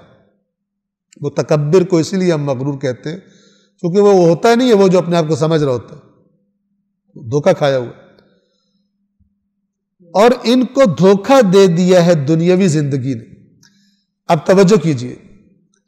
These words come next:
کیا لنک ہے دین کو ان امپورٹنٹ سمجھنے میں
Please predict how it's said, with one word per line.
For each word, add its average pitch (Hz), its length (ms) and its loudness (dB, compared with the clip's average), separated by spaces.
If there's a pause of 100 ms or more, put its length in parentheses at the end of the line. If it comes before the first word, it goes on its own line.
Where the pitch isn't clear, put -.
(120)
کیا 269 200 4
لنک 262 440 2
ہے 220 300 2
دین 240 340 2
کو 233 420 4
ان 247 200 2
امپورٹنٹ 247 760 2
سمجھنے 226 520 2
میں 240 200 2